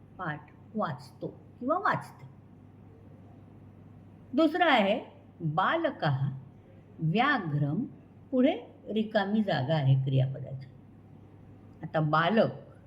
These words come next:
लहान मुलगा, व्याघ्रम म्हणजे वाघाला.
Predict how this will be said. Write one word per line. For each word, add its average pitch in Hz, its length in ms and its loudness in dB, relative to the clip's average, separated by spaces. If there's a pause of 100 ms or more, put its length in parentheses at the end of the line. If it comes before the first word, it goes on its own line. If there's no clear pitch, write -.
लहान 208 300 2
मुलगा, 143 500 0 (800)
व्याघ्रम 254 680 4 (960)
म्हणजे 190 240 0
वाघाला. 147 760 0